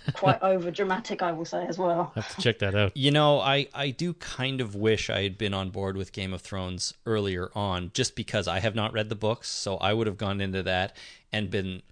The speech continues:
Speaker 3: just, you know, floored. I would have been,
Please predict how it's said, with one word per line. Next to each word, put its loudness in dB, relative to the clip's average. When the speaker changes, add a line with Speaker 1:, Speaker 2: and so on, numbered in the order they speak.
Speaker 3:
just, -4
you -2
know, 0
floored. 2
I 0
would 2
have -4
been, -2